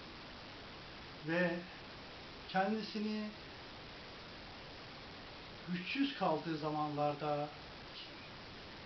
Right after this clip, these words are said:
kendisine destek veren, onu hayat boyu güç veren,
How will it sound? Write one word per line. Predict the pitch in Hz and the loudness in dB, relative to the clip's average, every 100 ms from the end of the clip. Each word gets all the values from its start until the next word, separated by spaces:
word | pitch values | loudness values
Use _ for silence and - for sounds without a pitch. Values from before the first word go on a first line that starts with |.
| - - - - - - - - - - - | -10 -10 -10 -10 -10 -10 -10 -10 -10 -8 4
kendisine | 208 233 - 226 202 | 6 6 4 2 2
destek | 185 170 - 185 190 | 4 2 4 2 2
veren, | 165 143 139 139 139 - - - - - | -2 -2 -2 -6 -6 -10 -10 -10 -10 0
onu | 214 240 240 | 6 6 4
hayat | - 208 254 254 - | 2 6 6 4 2
boyu | 185 170 170 170 - - - - - 143 | 4 4 4 0 -4 -10 -10 -10 -8 0
güç | 170 226 - | 2 4 2
veren, | 175 147 147 | 2 2 2